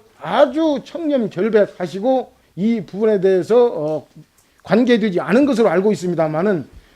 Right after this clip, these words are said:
장관께서는 공무원에 둘러싸여서 장관의 본질에 대한 마음을 잃-, 잃어가고 있다고 저는 생각할 수밖에 없습니다.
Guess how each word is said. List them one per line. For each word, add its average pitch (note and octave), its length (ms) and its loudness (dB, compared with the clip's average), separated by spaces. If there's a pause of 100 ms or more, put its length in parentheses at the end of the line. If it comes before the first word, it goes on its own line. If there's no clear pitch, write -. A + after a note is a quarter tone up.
(140)
장관께서는 B3 640 2 (180)
공무원에 D4 640 4
둘러싸여서 B3+ 1080 6 (360)
장관의 A#3+ 840 2
본질에 C4+ 840 6
대한 B3+ 380 2
마음을 A3+ 480 4
잃-, C4 180 0
잃어가고 D4 380 6
있다고 G#3 280 4
저는 F#3+ 160 0
생각할 A3 300 2
수밖에 D3+ 260 -8
없습니다. C#3+ 560 -6